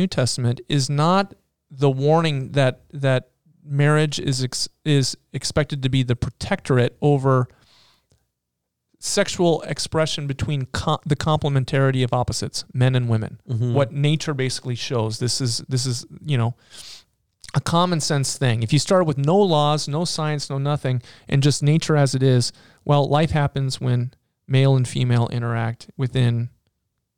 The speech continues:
Speaker 1: animals,
Speaker 2: Right.
Speaker 1: within
Speaker 2: Mm-hmm.
Speaker 1: people, right?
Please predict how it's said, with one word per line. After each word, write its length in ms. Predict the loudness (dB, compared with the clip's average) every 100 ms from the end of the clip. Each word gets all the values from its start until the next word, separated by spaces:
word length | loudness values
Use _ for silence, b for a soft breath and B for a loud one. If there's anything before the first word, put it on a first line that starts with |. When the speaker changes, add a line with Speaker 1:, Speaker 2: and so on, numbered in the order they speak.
| _ _ _ _ -10
Speaker 1:
animals, 520 | -4 -4 -4 -8 -10 -4
Speaker 2:
Right. 160 | -4 -2
Speaker 1:
within 160 | -6 -10 _ _
Speaker 2:
Mm-hmm. 120 | -2 -2
Speaker 1:
people, 220 | -2 -8
right? 320 | -6 -6 -6